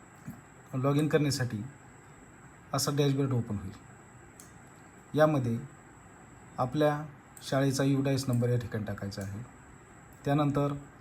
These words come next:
आपला जो काही पासवर्ड असेल तो पासवर्ड या ठिकाणी टाकायचा आहे आणि हा कॅप्चा आपणाला या ठिकाणी एंटर करून घ्यायचा आहे. तो कॅप्चा एंटर केल्याच्यानंतर आपणाला आपल्या शाळेचं लॉग इन करता येईल.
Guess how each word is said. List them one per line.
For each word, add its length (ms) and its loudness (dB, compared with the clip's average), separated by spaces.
आपला 200 0
जो 120 2
काही 180 2
पासवर्ड 380 0
असेल 240 -2
तो 60 -4
पासवर्ड 360 -2
या 60 4
ठिकाणी 300 -4
टाकायचा 340 -6
आहे 140 -8
आणि 140 0
हा 220 0
कॅप्चा 360 2
आपणाला 300 0
या 200 -2
ठिकाणी 280 -2
एंटर 280 2
करून 240 -4
घ्यायचा 300 -8
आहे. 100 -10
तो 60 -2
कॅप्चा 300 2
एंटर 240 4
केल्याच्यानंतर 600 -2
आपणाला 440 0
आपल्या 280 2
शाळेचं 380 2
लॉग 180 -2
इन 180 -4
करता 280 -4
येईल. 180 -8